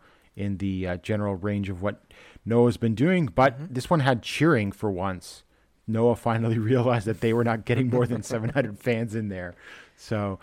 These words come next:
Speaker 1: unless they have Dragon Gate with them. Uh, so they decided that let, let's just do a, a, a cheering show. And then so to open the show, uh, Muhammad Yone and Akitoshi Saito,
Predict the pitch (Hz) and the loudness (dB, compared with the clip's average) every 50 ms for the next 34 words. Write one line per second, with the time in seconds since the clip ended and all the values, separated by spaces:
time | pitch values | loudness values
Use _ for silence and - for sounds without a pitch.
0 | - - 143 151 151 143 - 156 135 113 101 - - 117 120 120 120 127 113 107 | -6 0 2 2 2 4 4 4 2 2 0 -2 -2 0 0 0 0 -2 -2 -4
1 | 90 85 101 98 - - 98 95 90 - _ - - - _ _ - 92 95 92 | -4 -6 -8 -10 -8 -8 -10 -10 -10 -12 _ -20 -20 -20 _ _ -12 -10 -8 -8
2 | 92 90 - - _ - - - 107 101 98 - 90 104 104 101 92 101 98 - | -8 -10 -12 -16 _ -20 -12 -8 -6 -6 -6 -6 -8 -8 -8 -6 -6 -8 -10 -10
3 | - 98 92 92 95 95 92 - - - 92 92 90 - - 107 107 - - 107 | -8 -8 -8 -6 -8 -8 -10 -10 -10 -10 -8 -8 -10 -10 -8 -8 -8 -8 -10 -14
4 | 101 98 107 98 - 107 95 - 104 101 95 92 - - - 90 90 90 87 - | -14 -12 -12 -12 -12 -16 -12 -8 -6 -6 -6 -6 -10 -12 -12 -10 -8 -8 -8 -10
5 | - - - - - - - _ _ _ _ - - 143 139 127 120 117 - - | -12 -16 -18 -18 -18 -18 -20 _ _ _ _ -10 -4 -2 -2 -2 -2 -4 -6 -4
6 | - 131 117 113 113 107 - - - - _ _ _ - 101 107 104 - - 104 | -2 0 0 0 -2 -4 -6 -12 -20 -20 _ _ _ -8 -6 -6 -6 -4 -4 -4
7 | 107 107 101 - 117 110 - - 110 104 104 - - 101 98 95 101 95 - 117 | -4 -4 -2 -2 -4 -2 -2 0 0 -2 -2 -2 -4 -4 -4 -4 -4 -4 -2 -2
8 | 117 113 104 98 107 104 104 104 104 101 98 95 95 92 - - 101 - - - | -2 -2 -2 -2 -2 -2 -2 -2 -2 -4 -4 -6 -8 -8 -6 -8 -8 -8 -8 -8
9 | - 101 - - 101 - - 117 110 110 - 120 110 104 98 | -8 -8 -8 -8 -10 -6 -4 -2 -2 -2 0 0 -2 -2 -2